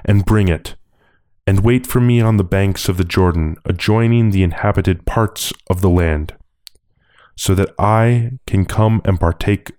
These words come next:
of the life-giving gifts. For since the time I communed in the temple of the Forerunner during the crossing of the Jordan, even to this day,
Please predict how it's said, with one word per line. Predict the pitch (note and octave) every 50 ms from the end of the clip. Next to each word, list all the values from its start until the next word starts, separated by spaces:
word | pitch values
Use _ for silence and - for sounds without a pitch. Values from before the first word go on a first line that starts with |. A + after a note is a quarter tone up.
| -
of | - F2
the | F2+ E2+
life-giving | E2+ F2 F2 E2+ - - - F2 E2+ E2 E2+
gifts. | D#2+ - E2 - - - - - - _ _ - _ _ _ _ _ _ _ _ - - _ _ _ _ _ _
For | - - F#2+
since | - - - A2 A2+ C3 B2+ - - - - - - A2
the | G#2 F#2+ G2 F#2+
time | - - - - A#2 A#2+ B2 B2 B2 B2 A#2 -
I | - G2+
communed | F#2+ - - G2+ G2 G2 G#2 A2 A2 G#2+ G#2 D#2 - _ _ _ _ _ -
in | G2+ G2
the | F#2+ F#2
temple | - - G2 G2 F#2 - F#2 F2 D#2+ - -
of | F#2+ F#2
the | F2+ F2+
Forerunner | - - G#2 G#2 G2 F#2 F2+ E2 D#2+ D#2 D#2 - -
during | G2+ G2+ G2+ G2 G2 G2 F#2+ F2+
the | - - -
crossing | - - - G#2 G2+ F#2+ - - - F#2+ F2+
of | E2 E2+
the | F2+
Jordan, | F2 - F#2 F#2 F2+ E2 D#2+ D2+ D#2 _ _ _ - - - - - - - - -
even | - C3 C#3 C3 C#3 C#3 C#3 C3 A#2+
to | - A#2
this | A2 A#2 G#2 - -
day, | - G2 E2+ D#2 D#2 D#2 -